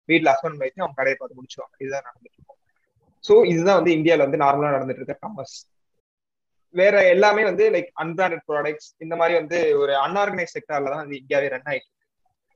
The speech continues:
இப்ப மீஷோ வந்து they are completely working in the fashion and those kind of sectors-ல அன்பிராண்டட் ப்ராடக்ட்ஸை விக்கிறாங்க. So, மீஷோ எப்ப ஆரம்பிச்சாங்கன்னா வந்து டூ தௌசண்ட்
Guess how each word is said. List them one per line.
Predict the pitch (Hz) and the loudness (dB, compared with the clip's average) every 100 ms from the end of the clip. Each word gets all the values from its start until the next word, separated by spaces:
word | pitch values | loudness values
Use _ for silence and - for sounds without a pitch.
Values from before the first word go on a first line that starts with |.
| _ _ - | _ _ -4
இப்ப | 165 | 0
மீஷோ | 170 226 240 220 | 2 2 4 4
வந்து | 175 160 240 240 - _ 160 | 4 4 4 2 -2 _ 0
they | |
are | 180 185 - _ - | 4 4 0 _ -4
completely | 170 220 220 226 226 175 | -2 0 0 0 2 4
working | 220 214 180 | 2 0 -6
in | 160 151 | -6 -2
the | 196 151 131 123 123 - | -2 0 -2 -6 -8 -4
fashion | 160 185 208 175 | -4 -2 -6 -10
and | 143 _ _ 147 | -12 _ _ 0
those | 170 170 | 0 2
kind | 147 | -2
of | 135 - | -2 -4
sectors-ல | 131 - 131 - 208 | -12 -4 -4 -2 -2
அன்பிராண்டட் | 262 160 160 170 156 | 0 0 0 0 0
ப்ராடக்ட்ஸை | 131 131 - 160 175 131 123 120 117 _ _ _ - | -4 -6 -6 -6 -4 -6 -10 -20 -20 _ _ _ -12
விக்கிறாங்க. | 139 147 127 123 - _ _ | -8 -4 -4 -6 -18 _ _
So, | - 202 185 | -2 2 4
மீஷோ | 233 254 | 4 4
எப்ப | 196 - 160 170 | 2 2 2 4
ஆரம்பிச்சாங்கன்னா | 220 180 - 139 - 135 | 0 -4 -8 -10 -10 -12
வந்து | 127 - - 156 139 | -12 -4 0 0 0
டூ | 196 | 0
தௌசண்ட் | 196 170 | 0 -2